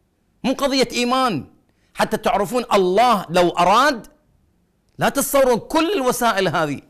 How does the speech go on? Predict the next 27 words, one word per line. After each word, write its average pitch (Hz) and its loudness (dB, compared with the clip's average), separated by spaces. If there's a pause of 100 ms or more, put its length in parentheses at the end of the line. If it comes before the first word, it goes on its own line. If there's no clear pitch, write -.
(1300)
الإمام 202 0
المهدي 202 -2
سيكون 190 -2
مسددا 233 0
من 190 -6
الله 196 0
تبارك 220 0
وتعالى، 165 0 (520)
كما 240 2
أن 214 0
الله 214 0
تبارك 214 0
وتعالى 196 2
في 170 -4
حرب 196 -2
أحد، 185 0 (360)
في 185 -8
حرب 190 0
بدر، 247 0 (680)
كيف 285 2
أن 262 0
الملائكة 226 2
اشتركت 277 0
في 202 -4 (720)
القتال 240 0
مع 185 2
المسلمين 185 -4